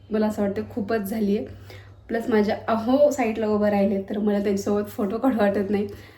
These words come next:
आणि व्हिडिओमध्ये पण मी जास्त घेत नाही, कारण माझी तब्येत अशी दिसते, ती तशी दिसतात, मुलं वेगळी दिसतात. म्हणून म्हटलं आता यांच्या काही तब्येती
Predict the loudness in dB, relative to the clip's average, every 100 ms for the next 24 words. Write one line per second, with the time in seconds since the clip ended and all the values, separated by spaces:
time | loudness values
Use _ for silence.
0 | -20 -10 -2 0 2 2 8 8 8 2
1 | 4 4 4 4 2 0 0 2 2 2
2 | 2 2 2 -2 -2 0 0 -2 -8 -8
3 | -8 -4 -4 -4 -4 -4 -6 -10 -12 -20
4 | -20 -8 2 4 6 4 4 2 0 -4
5 | -6 -8 -16 -10 0 0 2 0 0 0
6 | 0 0 0 2 2 2 2 2 2